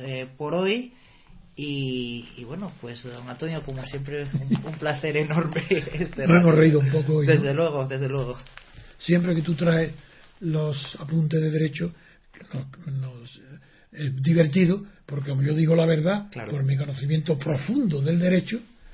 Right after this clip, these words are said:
Speaker 2: yo sé que ahí no hay el menor error. Es que es imposible que un jurista me responda.
Speaker 1: Así es.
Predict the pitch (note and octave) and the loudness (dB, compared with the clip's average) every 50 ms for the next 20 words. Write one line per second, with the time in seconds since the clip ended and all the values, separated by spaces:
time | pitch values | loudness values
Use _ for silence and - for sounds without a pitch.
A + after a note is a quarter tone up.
0 | - - - C3+ B2+ A#2+ - D3+ D#3 C3+ E3 E3 F3 F#3+ F#3+ F#3+ F#3+ G3+ G#3 G#3 | -20 -14 -8 -8 -8 -6 -4 -4 -2 0 0 2 2 2 2 0 2 4 4 4
1 | F#3+ E3+ E3 E3+ E3+ G3 A#3+ A#3 F#3+ E3+ D#3+ F#3+ A#3+ B3 F#3+ D3+ E3 E3+ - - | 4 4 2 2 2 0 0 0 -2 -2 -2 -2 -4 -4 -4 -4 -4 -6 -2 0
2 | G#3+ G#3+ G#3 G#3 - F3 E3+ - F3 G#3 F#3+ F3+ D#3+ - F#3 F3+ D3+ F3+ G3+ G3+ | 2 4 4 4 2 0 -2 0 2 2 2 2 0 0 0 0 0 0 0 0
3 | G3+ G#3+ G3 F3+ D#3 D3 C#3 - F3+ E3 C#3 C3+ - - - _ _ _ _ _ | 0 0 -2 -2 -2 -2 -4 -4 -6 -6 -6 -6 -10 -14 -20 _ _ _ _ _
4 | _ _ _ _ _ _ _ - - B2+ C3+ C3+ A#2 - - | _ _ _ _ _ _ _ -18 -14 -14 -12 -10 -10 -12 -12